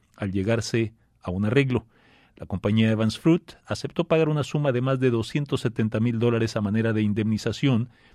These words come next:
para sus acusadoras, que no solo se quejaron de acoso sexual, agresión sexual,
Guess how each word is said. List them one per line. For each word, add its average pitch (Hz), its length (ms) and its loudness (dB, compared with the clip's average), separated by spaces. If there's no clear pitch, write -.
para 113 180 2
sus 107 240 -6
acusadoras, 117 680 -2
que 120 100 0
no 147 120 0
solo 147 180 2
se 139 140 -2
quejaron 135 340 0
de 127 80 -2
acoso 127 380 -2
sexual, 131 640 -2
agresión 107 400 -2
sexual, 127 540 0